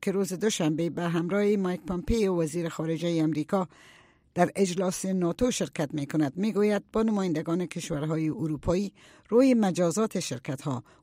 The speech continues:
و افراد فعال در برنامه‌های میزایل‌های ایران مذاکره خواهد کرد. همچنان گفته می‌شود در ملاقات آقای پامپیو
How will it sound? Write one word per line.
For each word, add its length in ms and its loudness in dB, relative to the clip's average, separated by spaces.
و 140 -2
افراد 520 -2
فعال 480 2
در 200 0
برنامه‌های 720 0
میزایل‌های 580 -2
ایران 440 -2
مذاکره 640 -4
خواهد 440 -4
کرد. 180 -18
همچنان 460 -2
گفته 280 -4
می‌شود 480 0
در 160 0
ملاقات 520 -4
آقای 420 -4
پامپیو 640 -2